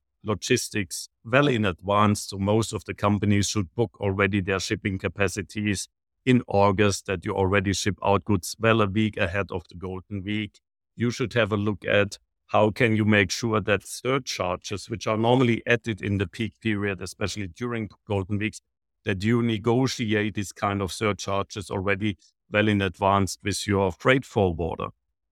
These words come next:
Another topic, when we look sea freight and air freight, air freight is actually even getting a bit more crucial, as also there's a huge demand with all the tourism which is picking up again.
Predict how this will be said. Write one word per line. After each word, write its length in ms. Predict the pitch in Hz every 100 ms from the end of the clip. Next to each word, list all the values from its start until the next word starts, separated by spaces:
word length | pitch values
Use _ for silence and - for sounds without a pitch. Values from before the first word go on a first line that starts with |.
| _
Another 340 | 101 104 117 156
topic, 420 | - 131 123 92
when 160 | 101
we 60 | 104
look 180 | 104 92 _ _ _ _
sea 300 | - - 135
freight 340 | 120 113 104 98
and 160 | 98
air 180 | - 127
freight, 440 | 131 - 101 95 -
air 180 | 117 120
freight 360 | - 107 101
is 120 | 95 -
actually 380 | 98 - 101
even 320 | - 107 104 98
getting 280 | _ 101 95
a 60 |
bit 160 | 82 101
more 220 | 98 92 87
crucial, 600 | - 120 123 - 101 - _ _ -
as 160 | 101 -
also 320 | 110 110 107
there's 320 | 95 98 95
a 80 | 101
huge 400 | 98 120 117 -
demand 460 | 107 101 98 104 90
with 160 | 98
all 200 | - 92
the 100 | 90
tourism 520 | 85 123 110 101 98 92
which 200 | 92 95
is 100 | -
picking 340 | 95 82 92
up 160 | 110 -
again. 340 | 90 95